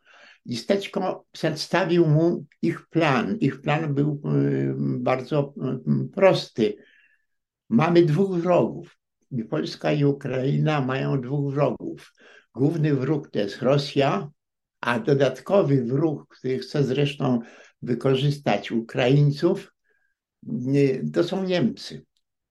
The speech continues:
Polska jest w takiej samej sytuacji jak my i, i musimy wszystko zrobić, y, żeby się porozumieć z Polską. Y, y, próby, żeby się,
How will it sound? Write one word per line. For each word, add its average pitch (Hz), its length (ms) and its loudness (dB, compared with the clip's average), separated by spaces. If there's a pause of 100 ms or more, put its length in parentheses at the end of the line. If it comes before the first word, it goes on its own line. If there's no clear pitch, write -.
(380)
Polska 180 460 2
jest 156 180 -4
w - 20 -20
takiej 180 320 -4
samej 165 320 -4
sytuacji 151 560 -4
jak 147 260 -2
my 151 380 4 (720)
i, 165 120 2 (180)
i 175 360 4
musimy 160 480 2
wszystko 156 400 -2
zrobić, 143 720 0
y, 143 460 2
żeby 156 260 2
się 160 220 -2
porozumieć 143 580 0
z - 100 -20
Polską. 78 600 -6 (1040)
Y, 95 240 -8 (220)
y, 113 420 2
próby, 160 480 2
żeby 131 360 -2
się, 127 340 -4